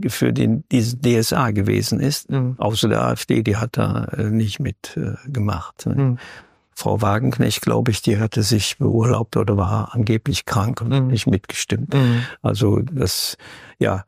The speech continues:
Speaker 1: also jedenfalls, äh, da ist schwer was zu machen, weil es wird immer gesagt, die Demokratie oder was auch immer, nicht? Also,
Speaker 2: Mhm.
Speaker 1: äh, ja, die Demokratie, die ist an sich gar nichts. Wir sind die Demokratie,
Speaker 2: Mhm.
Speaker 1: nicht? Und es müssen Menschen da sein,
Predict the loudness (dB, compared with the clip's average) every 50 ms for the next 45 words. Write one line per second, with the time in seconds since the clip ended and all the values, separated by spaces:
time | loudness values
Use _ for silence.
0 | -14 -18 -18 -18 -10 -2 0 0 2 2 4 2 4 4 4 2 2 2 0 0
1 | 0 0 0 -2 -4 -2 0 2 2 2 2 2 0 0 -2 -4 -2 -2 -2 -2
2 | -2 -2 -4 -4 -6 -6 -8 -8 -10 -10 -4 0 2 2 4 4 2 2 2 0
3 | 0 0 -4 -6 -6 -4 0 2 2 2 2 2 0 0 0 2 2 2 2 2
4 | 0 -2 -4 _ -16 -16 -16 -16 -16 -16 -18 _ -10 -8 -2 0 0 2 2 2
5 | 4 2 2 2 2 2 0 0 0 -2 0 2 2 2 4 2 0 0 -2 -4
6 | -4 -4 -4 -2 0 2 4 4 4 2 2 0 0 0 -2 -2 0 -2 -2 -2
7 | 0 0 0 0 0 -2 -2 -2 -4 -4 -4 -4 -2 0 0 0 0 0 -2 -2
8 | -2 -4 -4 -2 0 0 0 0 0 2 2 4 4 4 4 4 2 2 0 -4
9 | -8 -14 -20 -20 -20 _ -2 0 2 2 2 0 -2 -4 -4 -2 0 2 2 2
10 | 2 0 0 -2 -2 -2 0 0 2 2 2 2 0 0 0 0 0 0 0 0
11 | 0 -2 -2 -2 -2 0 2 2 2 2 2 0 0 -2 -2 0 0 2 2 0
12 | 0 -2 -2 -6 -6 -4 -2 0 2 4 4 4 2 2 0 -2 -2 -2 -2 -2
13 | -2 -2 -2 0 2 2 4 4 4 4 2 2 0 0 0 0 0 0 -2 -2
14 | -2 -2 -2 0 0 0 0 2 2 2 4 4 2 0 0 0 0 2 2 2
15 | 2 2 0 0 2 2 2 2 2 2 0